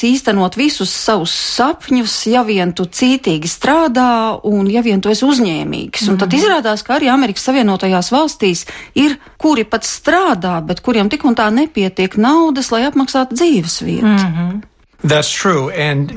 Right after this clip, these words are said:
Speaker 3: the people we're talking about, approximately, um, whatever number you look at, is, uh, somewhere about a half million to six hundred thousand people in the United States. Uh,
Speaker 2: Mm.
Speaker 3: loose numbers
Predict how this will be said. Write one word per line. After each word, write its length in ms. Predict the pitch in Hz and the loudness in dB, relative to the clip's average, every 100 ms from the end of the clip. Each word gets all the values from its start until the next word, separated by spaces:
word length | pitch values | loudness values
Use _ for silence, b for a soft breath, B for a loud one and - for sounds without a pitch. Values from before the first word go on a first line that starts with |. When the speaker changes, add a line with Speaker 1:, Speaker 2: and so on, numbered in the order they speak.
| 147 | -2
Speaker 3:
the 80 | |
people 300 | 139 175 175 | 0 0 0
we're 100 | 147 | 0
talking 420 | 123 139 135 135 120 | 0 0 0 0 -2
about, 380 | 104 110 107 | 0 0 0
approximately, 1120 | 104 110 113 104 - 107 107 110 104 101 101 110 | 0 0 0 0 0 -2 0 0 2 2 0 0
um, 680 | 113 101 101 107 107 107 - - | -2 -2 -2 -2 -2 -4 -6 -8
whatever 420 | - 131 120 117 107 | 0 2 4 4 4
number 240 | 113 107 | 2 2
you 140 | 104 | 2
look 220 | 107 117 120 | 2 2 2
at, 260 | 107 107 | 2 2
is, 300 | 104 92 95 | 0 -2 -2
uh, 240 | 104 98 95 | -2 0 0
somewhere 480 | - 113 107 104 | 0 2 2 2
about 440 | 101 98 98 98 - | 2 2 0 0 -2
a 60 | |
half 340 | 95 110 104 - | 0 2 0 0
million 380 | 107 101 101 95 | 0 2 2 0
to 60 | |
six 260 | 95 107 - | -2 -4 0
hundred 240 | 104 95 | 0 0
thousand 400 | 104 95 95 104 | 0 0 0 0
people 480 | 95 117 113 92 90 B B B B B B | 0 0 0 -2 -4 B B B B B B
in 160 | 120 107 | 0 2
the 60 | 110 | 4
United 340 | 101 98 92 | 4 2 0
States. 640 | - - 110 104 - - | -2 0 0 0 -2 -6
Uh, 340 | - 107 101 87 | -4 -2 0 2
Speaker 2:
Mm. 120 | 104 | 2
Speaker 3:
loose 320 | 120 120 - 110 | 2 2 0 0
numbers 640 | 110 107 101 98 92 - | 2 2 0 0 -4 -6